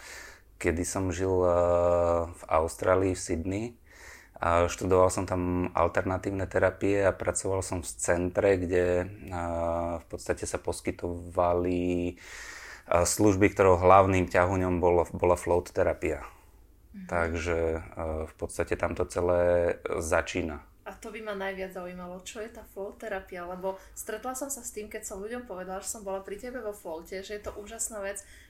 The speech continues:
Speaker 2: Vôbec absolútne netušili ani, čo float je. Keby si mohol trošku viac povedať o tom.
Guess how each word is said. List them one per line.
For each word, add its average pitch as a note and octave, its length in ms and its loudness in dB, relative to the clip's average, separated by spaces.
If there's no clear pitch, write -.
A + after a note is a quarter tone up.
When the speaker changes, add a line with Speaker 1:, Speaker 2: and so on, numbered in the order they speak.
Speaker 2:
Vôbec A#3 400 -8
absolútne A#3 560 -10
netušili G3 560 -12
ani, G3 240 -12
čo G3 80 -16
float F#3+ 400 -8
je. F3+ 160 -8
Keby G#3 160 -10
si A3+ 160 -8
mohol C4 240 -6
trošku A3+ 320 -10
viac G#3 240 -4
povedať G3 240 -6
o F#3+ 80 -10
tom. E3+ 160 -10